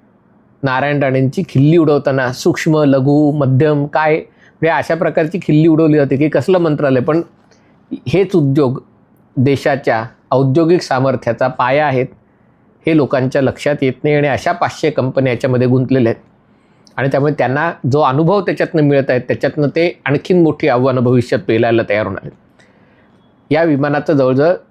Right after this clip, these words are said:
दोन तृतीयांश, आता ते पासष्ट का सदुसष्ट याच्यात मी जात नाही, पण साधारणतः दोन तृतीयांश निर्मिती ही भारतीय बनावटीची आहे, पण त्याच्यामध्ये इतर देशातनंही तंत्रज्ञान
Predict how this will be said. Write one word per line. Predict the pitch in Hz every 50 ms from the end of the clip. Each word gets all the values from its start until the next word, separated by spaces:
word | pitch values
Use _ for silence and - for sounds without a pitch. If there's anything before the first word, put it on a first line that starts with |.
| _ _ _ -
दोन | - 127 143 175 208 220 202
तृतीयांश, | 196 170 - - 175 151 139 131 123 -
आता | - 98 127 - 131
ते | 127 139
पासष्ट | 123 - 113 101 - - 127 110 - 143
का | 127 - 135
सदुसष्ट | - 127 113 120 135 - 151 127 - -
याच्यात | 147 127 127 139 139
मी | 147 143
जात | 131 151 151 151
नाही, | 170 151 139
पण | 135 160 170 180 180
साधारणतः | - - 151 135 139 156 165 165 170 185
दोन | 170 156 165 180 202
तृतीयांश | 185 190 165 156 - 170 151 151 156 139 - 139 131 - - _ _ _ _ _ _ _ _ _ _ _ _ _ _ _ _ _ _ _ _ _ _ _ _ _ _ _ _ _ _ _ _ - -
निर्मिती | 151 160 165 165 175 180 170 175 - 135
ही | 127 131 139 160 180 - - _ - -
भारतीय | 123 107 120 127 135 127 - - 160 160 156 135 - - - _ _ _ _ _ _ _ _ - - - - - - - - -
बनावटीची | 127 107 - 120 123 127 135 135 131 - - 135 135 - 156
आहे, | 143 135 151 165 165 _ _ _ _ _ _ - -
पण | 147 143
त्याच्यामध्ये | 131 113 - 151 135 131 127 120 131 131 127 - - _ _ _ _ _ _ _ _ _ _ _ _ _ _ _ _ -
इतर | - 127 - 185 165 160
देशातनंही | 147 147 131 - 147 127 - 151 139 127 135 147 147 -
तंत्रज्ञान | 135 120 117 - 131 131 120 127 123 123 123 127 131